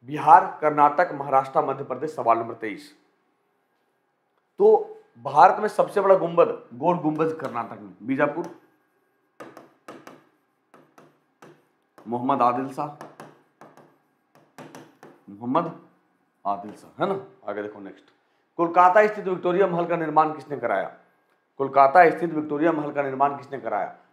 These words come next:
लॉर्ड कर्जन ने, लॉर्ड डलहौजी ने, लॉर्ड कैनिंग ने, लॉर्ड एल्गिन ने। लॉर्ड एल्गिन ने किसने कराया?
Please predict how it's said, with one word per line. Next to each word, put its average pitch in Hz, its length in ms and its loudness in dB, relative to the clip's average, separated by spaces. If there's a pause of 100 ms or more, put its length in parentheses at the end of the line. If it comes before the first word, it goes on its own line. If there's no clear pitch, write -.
(120)
लॉर्ड 139 260 6
कर्जन 151 280 -2
ने, 165 120 -8 (340)
लॉर्ड 135 220 4
डलहौजी 139 420 0
ने, 156 100 -6 (320)
लॉर्ड 135 260 2
कैनिंग 147 320 -2
ने, 156 80 -6 (280)
लॉर्ड 139 260 4 (500)
एल्गिन 147 440 0
ने। 160 140 -8 (1900)
लॉर्ड 135 200 4
एल्गिन 135 420 2
ने 147 80 -4 (140)
किसने 170 220 -4
कराया? 98 300 0